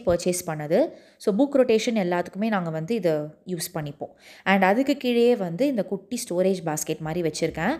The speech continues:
And உங்க எல்லாருக்குமே தெரியும், நாங்க இருக்கிறது வந்து புனேல ரெண்ட் ஹவுஸ் தான். So பெருசா cupboards and organizing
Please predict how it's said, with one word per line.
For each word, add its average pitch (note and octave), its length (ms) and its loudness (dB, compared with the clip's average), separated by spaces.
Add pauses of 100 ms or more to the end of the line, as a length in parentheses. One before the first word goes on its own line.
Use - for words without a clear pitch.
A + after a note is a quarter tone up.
(280)
And F3+ 200 4
உங்க F3+ 140 4
எல்லாருக்குமே F#3 280 2
தெரியும், G#3 260 2
நாங்க E3+ 200 -2
இருக்கிறது F#3 360 0
வந்து F#3 200 -2
புனேல F#3 380 0
ரெண்ட் F3 240 -4
ஹவுஸ் E3+ 240 0
தான். D#3+ 180 -2 (240)
So F#3+ 160 0
பெருசா F#3+ 320 4 (100)
cupboards F#3 400 2 (160)
and E3+ 120 -4
organizing F#3 520 2